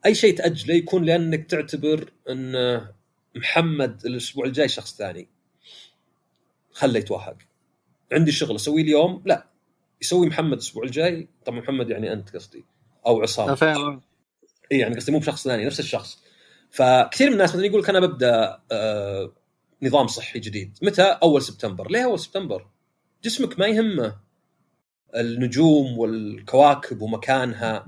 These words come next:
Speaker 2: ومش مدركها حتى. <laughs>
Speaker 1: إيه، سبتمبر هذا مجرد اختصار حنا سميناه عشان بس نقدر نتفق على وقت، عشان إذا قلت لك أبرسل لك كود لعبة، نعرف الوقت نفسه، لكن ما له معنى. فالتأجيل هذا بالعادة لأنك أنت تبغى تقنع نفسك إنك أوكي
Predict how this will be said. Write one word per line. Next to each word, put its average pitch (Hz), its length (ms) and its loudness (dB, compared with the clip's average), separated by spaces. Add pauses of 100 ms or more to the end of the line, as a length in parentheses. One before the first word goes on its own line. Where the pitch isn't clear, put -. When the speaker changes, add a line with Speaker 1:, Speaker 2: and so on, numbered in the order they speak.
(120)
Speaker 2:
ومش 185 480 0
مدركها 180 440 0
حتى. 151 380 -2 (240)
<laughs> - 200 -4
Speaker 1:
إيه، 233 280 4
سبتمبر 240 460 4
هذا 208 180 6
مجرد 196 520 2
اختصار 196 520 0
حنا 160 260 -4
سميناه 143 480 -2
عشان 143 280 -4
بس 139 160 -8
نقدر 139 260 -2
نتفق 127 340 -6
على 113 100 -2
وقت، 117 260 -4
عشان - 180 -12
إذا 131 200 -6
قلت - 120 -12
لك - 200 -10 (360)
أبرسل 135 400 -2
لك 139 160 -2
كود 135 340 4
لعبة، 135 460 2 (1400)
نعرف 143 380 2
الوقت 127 340 -2
نفسه، 123 300 -6
لكن 175 220 -8
ما 233 80 0
له 285 100 2
معنى. 143 400 -6
فالتأجيل 208 520 0
هذا 208 120 2
بالعادة 202 280 -2
لأنك 214 320 -4
أنت 220 200 -8
تبغى 185 420 -2 (440)
تقنع 240 220 0
نفسك 185 360 -4
إنك 165 160 -4
أوكي 123 360 -2